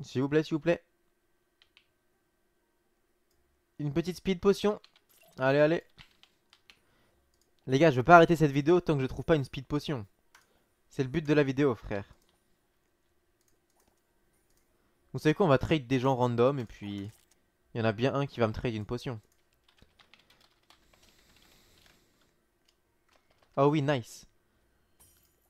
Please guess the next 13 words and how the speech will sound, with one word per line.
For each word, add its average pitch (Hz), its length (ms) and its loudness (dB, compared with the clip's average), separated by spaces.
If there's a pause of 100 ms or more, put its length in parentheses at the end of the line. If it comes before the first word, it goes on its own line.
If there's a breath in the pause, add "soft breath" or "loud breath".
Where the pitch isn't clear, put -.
(580)
Je - 20 -12
vais 117 80 -4
lui 113 60 -4
demander... 120 320 -4 (960)
Just 139 500 2 (800)
one, 135 460 6 (240)
please. 110 400 -12 (1300)
Je 117 40 -12
vais 123 60 -4
demander 135 300 -2
juste 139 240 -10
une 131 100 -6
seule. 104 320 -4